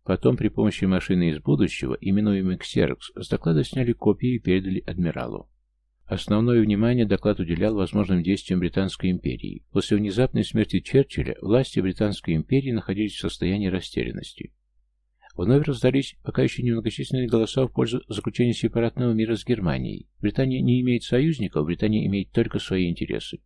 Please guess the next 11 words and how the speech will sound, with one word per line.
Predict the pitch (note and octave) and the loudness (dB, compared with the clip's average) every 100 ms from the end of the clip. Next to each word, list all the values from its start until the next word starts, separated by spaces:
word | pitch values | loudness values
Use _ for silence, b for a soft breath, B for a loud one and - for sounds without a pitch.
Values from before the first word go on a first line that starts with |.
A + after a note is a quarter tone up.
| _ _ _ _ _ _ _ _ | _ _ _ _ _ _ _ _
Но | - F#2+ | -2 2
подобные | G#2 G#2+ G#2+ G2 | 4 4 4 0
разговоры | F#2 F2+ F#2 F#2+ B2+ F2 | -2 0 2 4 4 2
заглушал | D#2 E2+ F#2 - A#2 A2 | 2 -2 -2 0 0 2
вой | G2+ | 0
немецких | F#2+ F#2 F2 - E2 | 0 0 0 -4 -6
бомб, | D2+ A#2+ B2 | 0 -2 0
падающих | G2 G2 F#2 - - | -4 -2 -2 -4 -4
на | F2 | -2
английские | E2 E2+ D#2 - D#2 | -2 -2 -6 -8 -6
города. | D2 C#2 - - | -4 -6 -8 -14